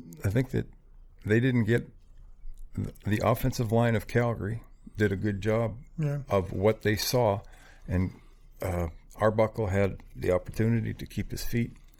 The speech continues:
Speaker 1: and throw where, uh, Fajardo didn't have that.
Speaker 2: Mm-hmm.
Speaker 1: And, you know, I think that's a big thing. You know, you have to,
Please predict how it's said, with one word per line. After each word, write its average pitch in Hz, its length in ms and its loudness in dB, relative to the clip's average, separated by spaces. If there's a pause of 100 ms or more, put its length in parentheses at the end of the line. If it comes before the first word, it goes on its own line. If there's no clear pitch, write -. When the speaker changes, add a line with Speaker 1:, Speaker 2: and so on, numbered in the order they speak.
(160)
Speaker 1:
and 85 280 -6
throw 113 440 -2 (220)
where, 90 340 -2 (560)
uh, 87 160 -4
Fajardo 101 500 0
didn't 98 260 0
have 95 260 2
that. 80 200 -6 (340)
Speaker 2:
Mm-hmm. 135 240 2
Speaker 1:
And, - 200 0
you 90 120 -4
know, 90 120 0
I 85 80 0
think 87 200 -4
that's 95 260 -2
a 87 40 -4
big 87 240 -2
thing. 95 300 0
You 85 80 0
know, 85 140 2
you 90 140 0
have 87 220 0
to, 98 140 -4